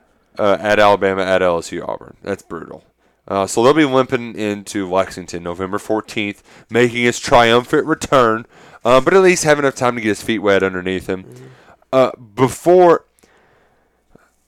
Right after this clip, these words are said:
Speaker 1: trying to, to, like, it really is just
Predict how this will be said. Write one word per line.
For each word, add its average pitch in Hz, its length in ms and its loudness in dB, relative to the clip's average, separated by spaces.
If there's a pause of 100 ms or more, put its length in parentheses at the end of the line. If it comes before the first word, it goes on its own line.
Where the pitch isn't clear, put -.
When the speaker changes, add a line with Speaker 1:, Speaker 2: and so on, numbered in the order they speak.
(180)
Speaker 1:
trying 151 320 -4
to, 90 220 -2
to, - 340 -12 (240)
like, - 200 -20 (200)
it 143 140 -6
really 117 400 0
is 87 180 -8
just - 340 -14